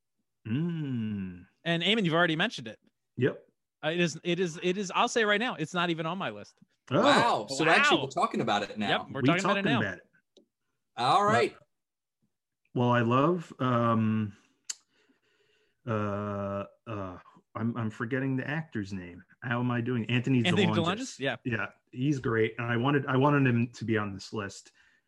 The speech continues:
Speaker 1: And I, I think this is the stronger episode for him. Um, I don't think that's,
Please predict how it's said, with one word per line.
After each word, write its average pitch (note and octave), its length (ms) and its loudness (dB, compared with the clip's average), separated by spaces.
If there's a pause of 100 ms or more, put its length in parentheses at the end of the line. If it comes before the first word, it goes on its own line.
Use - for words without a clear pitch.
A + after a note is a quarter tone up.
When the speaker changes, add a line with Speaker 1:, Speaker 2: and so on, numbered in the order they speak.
(160)
Speaker 1:
And A2+ 100 -6
I, A#2 120 -4
I A2 60 0
think B2 220 0
this A#2+ 180 -2
is G#2 140 -8
the G#2 80 -10
stronger G2+ 640 -6 (160)
episode G2 640 -10
for F#2+ 160 -14
him. F#2+ 320 -14 (560)
Um, F#2+ 480 -8 (440)
I A2 80 -4
don't G2 160 -8
think G2 140 -10
that's, - 320 -14